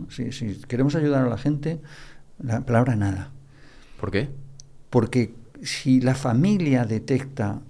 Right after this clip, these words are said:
Speaker 1: "Oye, lleva mucho tiempo que todos los días dice, no, no tengo ganas de nada, no me apetece nada".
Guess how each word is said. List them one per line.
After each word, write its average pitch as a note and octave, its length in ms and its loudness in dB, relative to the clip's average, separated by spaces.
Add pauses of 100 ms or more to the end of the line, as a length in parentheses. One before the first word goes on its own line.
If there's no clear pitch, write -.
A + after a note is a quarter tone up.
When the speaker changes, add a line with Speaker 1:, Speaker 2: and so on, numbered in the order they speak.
(160)
Speaker 1:
"Oye, A#2 240 -2
lleva A#2 240 -4
mucho F3 260 -8
tiempo C3 320 -6
que - 80 -8
todos B2+ 200 -10
los C#3 180 -4
días A#2 220 -4
dice, A2 260 -8
no, A#2+ 100 -8 (120)
no B2+ 100 -6
tengo D3 160 -4
ganas C#3 220 0
de A2 80 0
nada, A2 220 -2
no B2 100 -2
me C#3+ 60 2
apetece C#3+ 280 -2
nada". A2+ 300 -4